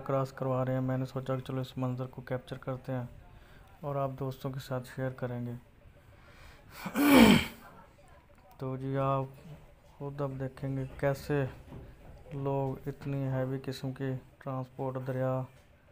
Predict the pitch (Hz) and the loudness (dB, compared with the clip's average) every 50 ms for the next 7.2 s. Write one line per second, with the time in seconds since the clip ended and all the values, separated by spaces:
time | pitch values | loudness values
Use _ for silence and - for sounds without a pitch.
0 | - - - - - - - - 135 135 131 131 - - 131 131 127 127 127 - | -20 -20 -20 -20 -20 -20 -16 -12 -10 -8 -8 -10 -10 -8 -6 -4 -4 -4 -6 -6
1 | - 135 135 135 131 135 - - - - - - - - - - - - - - | -6 -4 -4 -4 -4 -6 -10 -18 -20 -20 -20 -20 -20 -20 -20 -20 -20 -20 -20 -20
2 | - - - - - - - - - - - 139 131 131 131 131 - 151 - - | -20 -20 -20 -20 -20 -20 -20 -20 -20 -20 -14 -10 -8 -8 -8 -10 -12 -14 -10 -6
3 | 165 165 160 165 165 160 156 156 156 151 143 139 139 147 147 151 - 151 147 143 | -4 -2 0 0 0 0 0 -2 -2 -2 -2 0 0 -2 -2 -2 -2 -2 -2 -2
4 | 147 143 135 135 131 131 135 135 139 143 143 135 131 135 139 143 143 - - - | -2 -4 -4 -2 -2 -2 -2 -2 -2 -2 -2 -2 -2 -2 -2 -2 -4 -8 -14 -20
5 | - - - - - - - - - - - - - - - - - - - - | -20 -20 -20 -20 -20 -20 -20 -20 -20 -20 -20 -20 -20 -20 -20 -20 -20 -20 -20 -20
6 | - - - - - - - - - 170 147 139 147 143 - 151 147 147 143 139 | -20 -20 -20 -20 -20 -20 -20 -20 -16 -14 -10 -10 -10 -8 -6 -6 -4 -4 -2 -4
7 | 135 135 - | -4 -4 -6